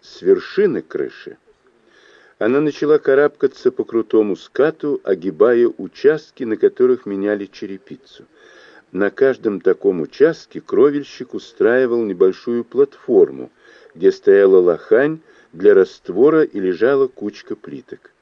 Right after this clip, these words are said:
Щебет птиц заставил ее приостановиться. Кейт увидела, что эти отверстия в крыше сквозные, и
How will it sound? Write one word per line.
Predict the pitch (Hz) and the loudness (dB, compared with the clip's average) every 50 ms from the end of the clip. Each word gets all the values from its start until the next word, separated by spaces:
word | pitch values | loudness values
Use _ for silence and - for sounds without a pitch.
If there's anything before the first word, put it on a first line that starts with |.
| _ _ _ _ _ _ _ _ _ _ _ _ - | _ _ _ _ _ _ _ _ _ _ _ _ -20
Щебет | - - - - 131 151 160 156 151 147 - - | -20 -20 -12 -4 -2 -2 -2 -2 -4 -6 -8 -10
птиц | - - _ - - - 143 123 - - - - - - | -20 -20 _ -12 -8 -6 -4 -6 -6 -8 -16 -20 -18 -18
заставил | 82 78 92 107 101 - - _ - 123 123 123 117 120 117 113 | -6 0 2 2 2 0 -4 _ 0 2 2 2 2 -2 -2 -2
ее | 113 107 92 87 101 110 110 | -4 -4 -4 -2 0 0 0
приостановиться. | - - 98 104 110 - - - 104 98 104 101 95 82 76 - _ _ - - 67 - _ _ _ _ _ _ _ _ - - - _ _ | -2 -2 -2 -2 -2 -4 -10 -18 -14 -12 -12 -12 -12 -12 -14 -18 _ _ -20 -18 -18 -18 _ _ _ _ _ _ _ _ -20 -20 -20 _ _
Кейт | - 110 113 107 104 - | -4 -2 -2 -2 -4 -4
увидела, | 101 92 82 104 151 160 175 175 165 165 160 156 | -6 -6 -4 -6 -6 -2 0 0 2 2 0 -2
что | - - _ - 104 98 - _ | -6 -8 _ 0 2 2 0 _
эти | - 110 107 - - 101 | -2 -4 -2 0 2 2
отверстия | 90 85 - - 82 101 160 180 - - _ _ - 104 87 | 2 2 2 -2 -4 -2 -2 -2 -2 -6 _ _ -4 -4 -4
в | - _ | -4 _
крыше | _ - 107 117 110 92 - - - 67 65 | _ -2 -2 -2 -2 -4 -6 -12 -14 -16 -16
сквозные, | - _ _ - 95 95 - 147 - 147 151 151 147 120 85 67 - - _ _ _ _ _ _ _ _ _ _ _ _ _ _ _ _ | -18 _ _ -6 -2 0 0 0 -2 -6 -6 -4 -2 -2 -4 -6 -10 -16 _ _ _ _ _ _ _ _ _ _ _ _ _ _ _ _
и | - 117 170 202 208 196 165 | -6 -4 0 0 0 0 0